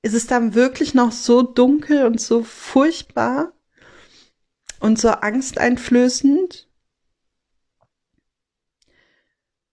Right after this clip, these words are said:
Oder macht es dich doch ein bisschen sicherer lässt es dich wieder ein bisschen mehr Bodenhaftung bekommen,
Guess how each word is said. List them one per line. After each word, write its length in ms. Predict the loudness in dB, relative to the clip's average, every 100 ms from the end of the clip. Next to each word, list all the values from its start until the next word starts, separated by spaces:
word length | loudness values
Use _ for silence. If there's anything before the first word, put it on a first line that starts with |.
| _
Oder 200 | -2 0
macht 320 | 2 0 -2
es 140 | -8 -4
dich 180 | -4 0
doch 180 | 0
ein 200 | 2 2
bisschen 880 | 0 -2 0 2 2 0 -2 -2 -6 _ _ _ _ _ _ _ _ _ _ _
sicherer 1000 | -10 -4 -2 0 -2 0 -2 -2 -2 -6 _ _ -20 _ _ _ _ -12
lässt 220 | -10 -8
es 120 | -8
dich 240 | -8 -6 0
wieder 140 | 0
ein 140 | 0 -2
bisschen 280 | -4 -2
mehr 120 | 0 0
Bodenhaftung 1120 | 2 2 4 4 4 0 -4 -6 -4 -4 -6 _
bekommen, 840 | -14 -8 0 2 2 0 0 -4